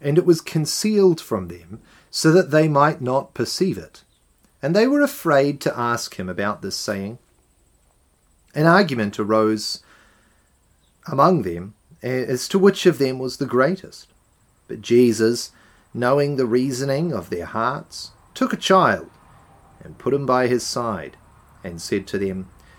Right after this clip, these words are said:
"Whoever receives this child in my name receives me, and whoever receives me receives him who sent me. For he who is least among you all is the one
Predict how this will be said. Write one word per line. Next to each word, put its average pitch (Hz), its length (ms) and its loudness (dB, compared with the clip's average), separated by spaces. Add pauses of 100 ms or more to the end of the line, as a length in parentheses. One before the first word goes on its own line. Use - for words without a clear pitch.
(400)
"Whoever 240 360 6
receives 110 600 2
this 101 260 -4
child 151 560 0
in 143 100 0
my 147 240 -2
name 90 460 -8 (480)
receives 85 500 -8
me, 107 360 -4 (840)
and 160 180 4
whoever 254 360 6
receives 107 640 0
me 104 240 -2
receives 87 640 -10
him 104 300 -8
who 127 140 -4
sent 151 400 -4
me. 87 260 -8 (640)
For 92 240 -8
he 107 220 -2
who 110 100 0
is 95 180 -2
least 101 460 -6
among 101 300 -4
you 110 200 0
all 90 460 -6 (420)
is 120 320 -4
the 156 100 -2
one 92 460 -2